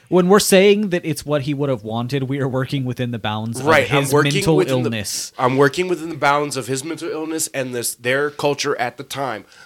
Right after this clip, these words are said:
Speaker 2: Like, I get that, that, I get that, but, like, it is, it, a better story would have been, and then Dead went to therapy,
Speaker 1: Right.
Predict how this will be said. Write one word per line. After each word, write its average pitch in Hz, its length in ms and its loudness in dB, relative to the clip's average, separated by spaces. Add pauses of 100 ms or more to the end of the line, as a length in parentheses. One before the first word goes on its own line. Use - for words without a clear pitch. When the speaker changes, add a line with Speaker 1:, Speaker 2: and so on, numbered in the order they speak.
(100)
Speaker 2:
Like, 113 340 -2 (1080)
I 117 120 -2
get 131 360 0
that, 127 200 -4
that, 107 280 -4
I 123 100 -2
get 117 280 -4
that, - 320 -10
but, 139 120 -4
like, 123 300 -6
it 139 140 -6
is, 143 360 -4 (600)
it, - 160 -16 (640)
a 147 180 4
better 143 340 6
story 104 680 -4
would 123 180 -4
have 120 220 -4
been, 104 340 -4 (520)
and 127 220 -2
then 139 280 4
Dead 127 240 4
went 117 180 -2
to 107 120 -6
therapy, 110 640 -4 (180)
Speaker 1:
Right. 165 440 4